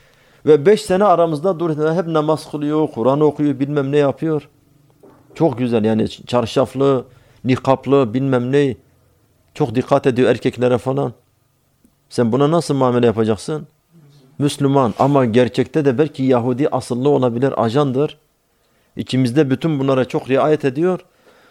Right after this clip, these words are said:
Ama ne yapıyor? Muaskerleri, adamları, görevleri ne yapıyor? O malumatları internetten gizli bir şekilde aktarıyor düşmana. Sen nereden bileceksin ki? Yani belki böyle de olabilir. Aranda on sene bile durur, farkına varmazsın.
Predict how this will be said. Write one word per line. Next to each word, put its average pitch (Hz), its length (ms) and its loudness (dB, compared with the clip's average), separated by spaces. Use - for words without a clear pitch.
Ama 147 260 2
ne 151 80 2
yapıyor? 147 300 0
Muaskerleri, 123 880 2
adamları, 123 640 0
görevleri 117 640 2
ne 139 40 0
yapıyor? 143 340 0
O 151 160 2
malumatları 123 720 0
internetten 123 640 0
gizli 123 360 -2
bir 101 60 -2
şekilde 110 480 -6
aktarıyor 156 480 -6
düşmana. 104 480 -8
Sen 107 200 -4
nereden 156 320 0
bileceksin 160 500 -2
ki? - 140 -8
Yani 104 280 -2
belki 120 240 -4
böyle 175 240 2
de 165 40 2
olabilir. 110 440 2
Aranda 117 480 0
on 165 160 2
sene 143 340 -2
bile 127 240 0
durur, 143 200 -4
farkına 131 460 -4
varmazsın. 110 480 -6